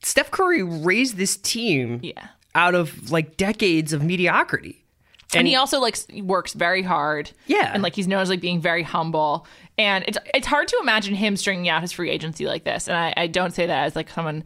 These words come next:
Speaker 2: as, like, a Steph defender, but, like, he just has a very different style from Kevin Durant, I think.
Speaker 1: It would just be very interesting if Steph,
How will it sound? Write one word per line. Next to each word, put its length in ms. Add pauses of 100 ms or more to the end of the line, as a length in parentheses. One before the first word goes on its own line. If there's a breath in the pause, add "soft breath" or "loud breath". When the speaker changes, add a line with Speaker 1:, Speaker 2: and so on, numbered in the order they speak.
(180 soft breath)
Speaker 2:
as, 60
like, 100
a 20
Steph 340
defender, 540 (280 loud breath)
but, 140
like, 120
he 140
just 180
has 120
a 60
very 240
different 240
style 300
from 120
Kevin 220
Durant, 320
I 80
think. 140
Speaker 1:
It 60
would 100
just 160
be 80
very 300
interesting 420
if 120
Steph, 340